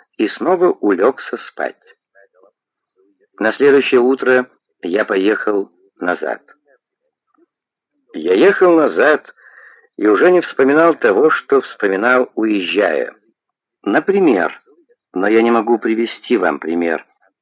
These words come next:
Тут важен не один какой-нибудь пример, не какое-нибудь одно событие, но поток, ткань событий, ибо смысл не в самом событии, а в движении через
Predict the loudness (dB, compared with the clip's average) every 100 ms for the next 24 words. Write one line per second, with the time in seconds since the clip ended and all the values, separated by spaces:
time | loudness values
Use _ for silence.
0 | _ -6 -2 -4 -2 -4 -4 -4 -4 -4
1 | -4 -4 -2 -2 -4 -6 -4 -2 -2 -4
2 | -10 -20 _ _ -12 -10 -6 -4 -4 -4
3 | -6 -6 -6 -8 -8 -6 -6 -4 -4 -4
4 | -2 -4 -8 _ _ _ -6 -6 0 0
5 | 0 -8 -6 -2 -2 -4 -8 -6 -6 -8
6 | -12 -16 _ -20 -20 _ -6 -2 0 -2
7 | -4 -8 -4 -2 -4 -4 -4 -4 _ _
8 | _ _ _ -8 -4 -4 -4 -4 -4 -4
9 | -8 -4 -4 -4 -8 -10 -14 -14 -16 _
10 | _ _ _ _ _ _ _ -4 -2 -2
11 | -4 -2 0 2 0 0 -4 -6 -6 -6
12 | 0 2 0